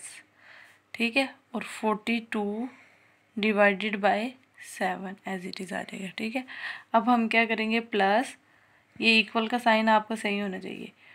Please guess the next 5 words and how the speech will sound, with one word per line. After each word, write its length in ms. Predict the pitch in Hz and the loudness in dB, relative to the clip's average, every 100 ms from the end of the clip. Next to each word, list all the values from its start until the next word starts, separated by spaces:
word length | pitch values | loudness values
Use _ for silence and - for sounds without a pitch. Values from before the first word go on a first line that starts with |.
| - _ _ | -20 _ _
फ़ोर्टी 340 | 214 214 233 226 - | -4 0 0 0 -4
टू 320 | 208 208 254 254 _ _ _ _ _ _ _ _ 208 | -4 -4 -6 -10 _ _ _ _ _ _ _ _ -4
divided 580 | 208 202 190 196 202 | 0 4 4 2 -2
by 160 | 202 208 | 2 2
सेवन। 400 | 208 208 160 151 | 2 0 0 -2